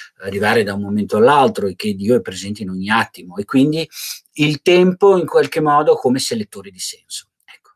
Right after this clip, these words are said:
il tempo come selettore di senso, eh, in cui individuare,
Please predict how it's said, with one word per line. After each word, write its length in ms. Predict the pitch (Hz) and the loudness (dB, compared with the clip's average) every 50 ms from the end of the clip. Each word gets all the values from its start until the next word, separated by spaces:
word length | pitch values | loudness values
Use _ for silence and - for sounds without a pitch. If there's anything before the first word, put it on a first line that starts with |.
| _ _ | _ _
il 100 | - - | -6 0
tempo 300 | - 139 135 127 - 131 | 2 2 2 2 0 -2
come 240 | - 123 110 113 | -2 -2 -2 -2
selettore 480 | 110 - 107 95 92 - - 101 95 98 | -4 -6 -10 -12 -14 -12 -12 -10 -10 -10
di 100 | 90 90 | -12 -12
senso, 580 | - - - 92 85 87 85 - - 123 131 131 - - - - _ _ | -12 -10 -10 -12 -14 -14 -14 -8 -6 -6 -6 -6 -10 -20 -20 -20 _ _
eh, 260 | - 104 107 104 107 | -8 -6 -4 -4 -2
in 160 | 110 113 120 | -2 -2 -4
cui 640 | 117 - 127 123 135 147 165 156 127 120 107 101 104 | -2 -2 0 2 2 2 2 2 0 0 0 -2 -4
individuare, 880 | 101 107 104 110 117 110 110 113 127 135 101 95 107 127 147 147 139 | -4 -4 -4 -4 -2 -2 -2 -2 0 0 0 0 2 2 4 4 2